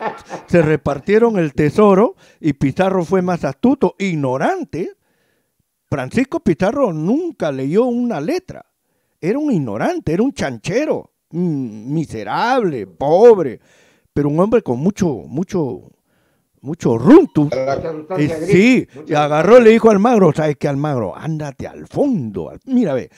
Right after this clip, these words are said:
Speaker 1: ves esos cerritos, ya, detrás de esos cerritos, pero al fondo hay más tesoros. No, que yo no voy porque ya estoy viejo, ya estoy cansado. Anda, ya, hermano". Y lo mandó Almagro a Chile, pues.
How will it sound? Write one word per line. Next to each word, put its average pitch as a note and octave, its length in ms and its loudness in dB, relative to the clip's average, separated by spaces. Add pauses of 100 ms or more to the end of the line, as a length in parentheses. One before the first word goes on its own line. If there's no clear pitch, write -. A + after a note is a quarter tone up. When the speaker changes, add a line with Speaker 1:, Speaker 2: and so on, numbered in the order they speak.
(240)
Speaker 1:
ves C4+ 260 2
esos A#3+ 240 4
cerritos, G#3+ 560 0
ya, E3+ 200 -6
detrás F#3 540 -8
de C4+ 80 -6
esos G3 220 -8
cerritos, A#3 420 -4
pero F#3 160 0
al F3 140 -6
fondo C#4+ 720 2 (340)
hay D3+ 160 0
más E3 260 -4
tesoros. C#3 460 -2
No, E4 160 -6
que G4 120 0
yo E4 120 -2
no E4 120 -2
voy D#4+ 140 -4
porque C4+ 240 -8
ya C4+ 80 -2
estoy C#4+ 240 -6
viejo, B3+ 540 0
ya B3 80 2
estoy A#3+ 180 -6
cansado. E3 320 -8
Anda, G#3 380 -6
ya, F3 160 -4
hermano". F#3 400 -8 (300)
Y G3 100 4
lo F3 160 4
mandó D3+ 320 -2
Almagro D#4+ 580 0
a D3 120 -2
Chile, F4+ 420 -2
pues. - 240 -16